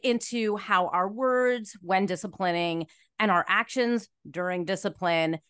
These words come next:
can be perceived by children and actually tell them the opposite of what we want them to learn.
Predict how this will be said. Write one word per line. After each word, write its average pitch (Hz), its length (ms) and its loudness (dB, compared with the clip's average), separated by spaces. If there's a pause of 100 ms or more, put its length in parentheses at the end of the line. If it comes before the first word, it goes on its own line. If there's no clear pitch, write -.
(140)
can 277 300 2
be 330 200 2
perceived 208 920 -4
by 160 180 2
children 156 520 -6
and - 160 -4
actually 311 500 -4
tell 214 340 0
them 202 340 0 (480)
the 175 300 4
opposite 220 760 2 (300)
of 214 160 4
what 226 180 6
we 247 100 6
want 226 220 4
them 220 160 2
to 208 140 -10
learn. 151 300 -6